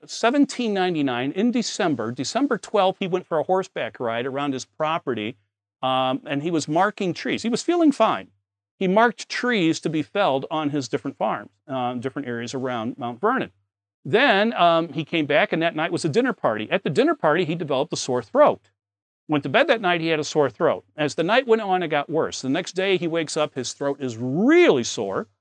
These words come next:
Basically, the only symptom that, that is recorded, he had a very, very sore,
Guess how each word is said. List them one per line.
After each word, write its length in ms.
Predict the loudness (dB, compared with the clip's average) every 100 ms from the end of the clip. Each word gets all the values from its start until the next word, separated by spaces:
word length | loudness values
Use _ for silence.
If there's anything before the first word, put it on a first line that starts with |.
| _ _ _
Basically, 480 | 2 4 4 2 2
the 140 | 4 2
only 180 | 2
symptom 420 | 0 0 -2 0 -2
that, 160 | -2
that 200 | -4 -2
is 160 | -2 -6
recorded, 440 | -6 0 0 0
he 100 | -2
had 160 | -2 -2
a 80 | -4
very, 440 | -2 6 8 8
very 260 | 6 0 -2
sore, 320 | -4 -4 -4